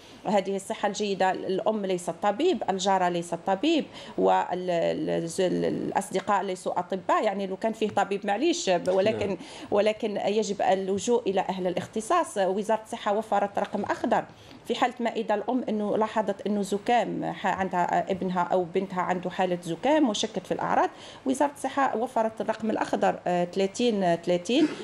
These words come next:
Speaker 1: للاتصال والاستشارة، ومن ثم يتم توجيه ال-، إذا كان يعني ال-، ال-، ال-،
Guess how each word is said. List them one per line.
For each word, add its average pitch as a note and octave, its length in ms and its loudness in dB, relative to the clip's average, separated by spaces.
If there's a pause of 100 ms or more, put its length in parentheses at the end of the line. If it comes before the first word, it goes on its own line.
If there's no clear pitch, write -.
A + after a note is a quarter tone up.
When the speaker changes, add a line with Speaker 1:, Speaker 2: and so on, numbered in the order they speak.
Speaker 1:
للاتصال G#3+ 720 0
والاستشارة، G3+ 800 0 (320)
ومن B3 380 2 (100)
ثم C4 180 4
يتم B3 420 2
توجيه A3 500 2
ال-، F3+ 460 4
إذا G3 160 2
كان G#3+ 260 0
يعني F#3 440 -2
ال-، F#3 160 2
ال-، F3 280 2
ال-، D#3+ 220 2